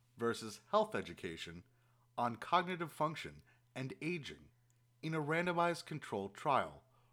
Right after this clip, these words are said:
or R C T. Their trending research paper was published by Aging and entitled Effects of Choral Singing versus Health Education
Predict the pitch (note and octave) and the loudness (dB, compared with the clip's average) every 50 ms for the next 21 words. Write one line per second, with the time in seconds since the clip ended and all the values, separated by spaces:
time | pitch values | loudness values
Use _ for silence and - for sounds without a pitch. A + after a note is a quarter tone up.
0 | _ _ _ - A2+ G#2 F2+ F2 F2+ - - _ _ _ _ - G#2 G#2+ G2 F#2+ | _ _ _ -4 -2 0 0 0 -2 -6 -10 _ _ _ _ 0 0 2 2 0
1 | - - G2 F#2+ F#2+ - - G#2+ D#2 C#2+ - _ _ _ _ _ _ _ _ _ | -2 -6 -8 -10 -8 -8 -8 -8 -8 -10 -14 _ _ _ _ _ _ _ _ _
2 | _ _ _ _ _ _ _ _ _ _ _ _ _ _ - F#2 A#2 A#2 A2+ A2+ | _ _ _ _ _ _ _ _ _ _ _ _ _ _ 0 4 6 6 6 4
3 | - - G#3 A3 A3+ A3+ F#3+ C#3 B2 A#2+ A#2 - G2+ F2+ - - G2+ F#2+ F#2 - | 4 4 4 4 4 4 2 2 2 0 0 0 -2 -4 -4 -4 -4 -4 -2 -4
4 | F#2+ F#2 F#2 F#2 - - - F#3 F3+ F#3 E3+ - - A#2 G#2 G2 F#2 G2+ G2 F2+ | -4 -4 -4 -6 -4 -2 0 2 2 2 0 0 0 0 0 0 -2 -6 -8 -8
5 | F2 F#2 F#2 G2 G2 - - - A#2+ A#2 A#2 G#2+ - - C#3+ C#3 C3+ C3 B2+ B2+ | -8 -10 -10 -10 -12 -12 -10 -8 -6 -6 -6 -6 -4 -2 0 2 2 2 0 -2
6 | - - - - - - _ - - A2 - - F3+ G3 G3 - D#3+ C3+ - - | -6 -12 -20 -20 -20 -20 _ -8 -8 -4 2 2 2 2 2 -2 -8 -8 -4 -2
7 | F3 F3 F3+ E3 C#3 - - G2 E2 E2 E2+ F2+ G2 - - - - - _ _ | 0 2 2 2 0 0 -4 -6 -6 -6 -10 -14 -14 -16 -20 -20 -20 -20 _ _
8 | - A2 A2 C3+ C#3+ C#3 - C#3 B2+ A#2+ - - - - F#3 F3 - B2+ G2+ F#2+ | -6 0 2 2 2 2 0 -4 -4 -6 -8 -2 2 4 4 4 4 0 -4 -4
9 | F2 - - F2 E2+ - - F#2 F#2+ G2+ | -6 -8 -8 -8 -6 -6 -8 -8 -10 -10